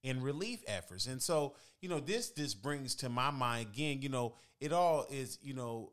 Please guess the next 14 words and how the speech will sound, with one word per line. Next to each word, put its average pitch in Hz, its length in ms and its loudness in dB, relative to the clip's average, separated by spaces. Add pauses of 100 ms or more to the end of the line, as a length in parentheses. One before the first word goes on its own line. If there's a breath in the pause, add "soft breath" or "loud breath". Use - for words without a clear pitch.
uh, 110 340 -4
it 117 160 -10
kinda 151 240 -4
all 123 240 2
dovetails, 107 880 -2
you 123 120 -6
know, 110 120 -4
because 101 400 -6
one, 123 400 -4
you 120 80 -6
know, 107 240 -6 (400 loud breath)
Trey 143 220 2
the 110 100 -6
Truth, 175 480 -2